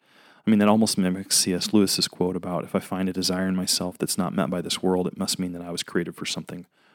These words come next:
greater or else." So I thought that was an, an interesting point. Um, he also quotes,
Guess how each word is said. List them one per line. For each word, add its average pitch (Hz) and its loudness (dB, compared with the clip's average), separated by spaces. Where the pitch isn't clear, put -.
greater 90 2
or - -8
else." - -4
So 139 6
I 139 6
thought 180 4
that 170 4
was 135 8
an, 104 2
an 104 0
interesting 113 0
point. 95 -2
Um, 95 2
he 131 6
also 127 4
quotes, - 4